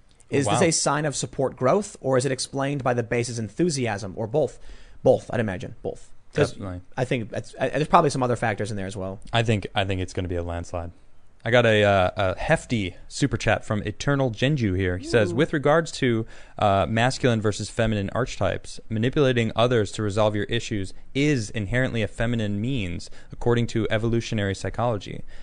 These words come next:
Speaker 2: It was needed when they had to, uh, r-, to
Speaker 1: Rear.
Speaker 2: rear child. Um, Tim's confusion is because only feminine methods of attack are allowed now."
Speaker 1: Perhaps.
Speaker 2: In-, interesting, yeah.
Speaker 1: Somebody, uh, Harpoon Trading says, "Tim Pool equals Ben Shapiro in disguise. Changed my mind."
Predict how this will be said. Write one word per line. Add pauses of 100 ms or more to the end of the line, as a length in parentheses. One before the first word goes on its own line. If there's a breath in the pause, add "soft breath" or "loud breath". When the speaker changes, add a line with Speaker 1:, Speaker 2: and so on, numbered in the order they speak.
(260 soft breath)
Speaker 2:
It
was
needed
when
they
had
to, (100)
uh,
r-, (560)
to
Speaker 1:
Rear.
Speaker 2:
rear
child. (480 soft breath)
Um, (200)
Tim's
confusion
is
because
only
feminine
methods (180)
of
attack
are
allowed
now." (640)
Speaker 1:
Perhaps.
Speaker 2:
In-,
interesting,
yeah. (720)
Speaker 1:
Somebody,
uh,
Harpoon
Trading
says,
"Tim
Pool
equals
Ben
Shapiro
in
disguise.
Changed
my
mind."